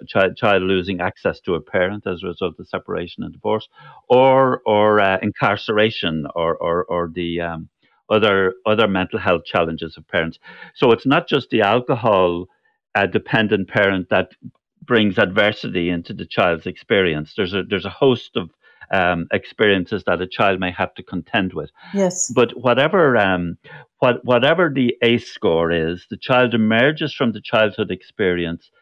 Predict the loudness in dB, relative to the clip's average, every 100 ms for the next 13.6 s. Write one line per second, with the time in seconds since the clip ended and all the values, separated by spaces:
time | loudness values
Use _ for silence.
0 | _ _ 0 2 2 0 2 4 4 2
1 | 0 0 -4 -2 -2 -4 -6 -6 _ -20
2 | -6 0 2 2 0 -6 -20 -6 -2 2
3 | 0 -2 -2 2 4 4 0 0 0 2
4 | 2 2 0 -2 -2 -4 -4 -6 -2 0
5 | 0 0 0 2 2 0 -4 -4 2 2
6 | 2 2 0 0 0 2 2 0 -4 -4
7 | -4 -4 -6 -12 _ _ _ _ _ -10
8 | 0 2 4 2 2 2 2 -2 -2 0
9 | 0 0 -4 -2 -4 -2 -4 -2 2 4
10 | 4 2 -2 -6 -6 -6 -10 -16 _ _
11 | _ _ _ _ _ _ _ -2 -2 -2
12 | 0 2 2 2 2 2 0 -2 0 0
13 | -2 -2 -2 -2 -14